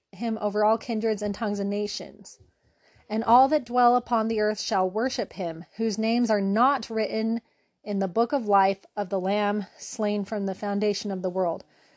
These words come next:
So for those whose names are not written in the book of life, they're gonna be worshiping this beast. "If any man have an ear, let him hear. He that leadeth into captivity shall go into captivity.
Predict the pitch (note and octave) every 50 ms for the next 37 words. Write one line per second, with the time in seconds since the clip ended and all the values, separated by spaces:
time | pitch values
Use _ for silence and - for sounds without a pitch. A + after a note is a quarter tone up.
0 | _ _ - - - B3 A#3 A#3 A3+ - - B3 A#3 B3+ C#4 D#4+ D#4+ - - F4+
1 | E4 D4+ C4 C4 B3 A#3 A#3+ A3+ A3 A3 G#3+ G#3+ G#3+ A3 G#3+ A3 A3+ A3+ - A3+
2 | A#3+ A#3+ A3+ G3+ A3 G#3+ - G#3+ G3 G3+ G3+ G3 F#3+ F#3 F3+ F3+ F3+ - - -
3 | - _ _ _ _ _ _ _ _ - - _ _ _ - G3+ A3 A3+ A3 A3
4 | B3 B3+ C4+ C4 C#4 C4+ A#3 G#3 A3 G#3+ A3 - - A3+ - A3 G#3 G3 G3 G3
5 | G3 - F#3+ G3 F#3+ F3+ - F#3+ E3+ G3 F3+ E3+ D#3 - - - - - - _
6 | _ _ _ _ _ - - - - _ _ _ _ _ _ _ _ - - _
7 | _ _ _ _ _ _ _ _ _ _ - A3 G#3 B3 B3 B3 C4 D4 D#4 D4+
8 | C#4 C4 B3+ B3+ C4 A#3 B3+ A#3 A3+ A#3 A#3 A3+ G#3+ G3+ G3 G3+ G3 F#3+ G3+ G3
9 | G3 G#3 A3 G3+ G3 A3 G3+ F#3 F3+ - A#3 A#3 A3+ C#4 C#4 C4 A#3+ A#3 A3+ A#3
10 | A#3+ A#3 A3+ A#3 A3+ G#3+ A3 G#3+ - A#3+ G#3+ G3 - - G#3+ F#3+ G3 G3+ F#3+ -
11 | G#3 F#3+ F#3 F3+ - G#3 G#3+ A#3 A#3+ A3+ G#3+ - G3+ F3 - _ - F3+ F3 F3+
12 | F3 E3 F#3+ G3 G#3+ G#3+